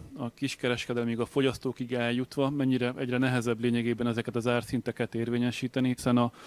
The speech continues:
a feltett dián az volt, hogy a, ha, hogy a hús, ugye most nagyon egyszerűsítve a hús átlagára az lényegében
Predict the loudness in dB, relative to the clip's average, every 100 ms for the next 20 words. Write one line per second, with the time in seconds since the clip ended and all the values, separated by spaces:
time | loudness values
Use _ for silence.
0 | -20 -14 0 4 6 6 6 6 6 8
1 | 6 6 6 4 4 4 4 4 0 -2
2 | -2 -4 -10 -20 -18 -18 -8 0 2 4
3 | 6 6 4 -2 -6 -4 -2 -2 0 2
4 | 2 0 -6 -2 -2 -2 0 0 0 -2
5 | -4 -14 -20 -20 -8 0 2 2 0 0
6 | 0 2 2 2 4 6 6 4 4 4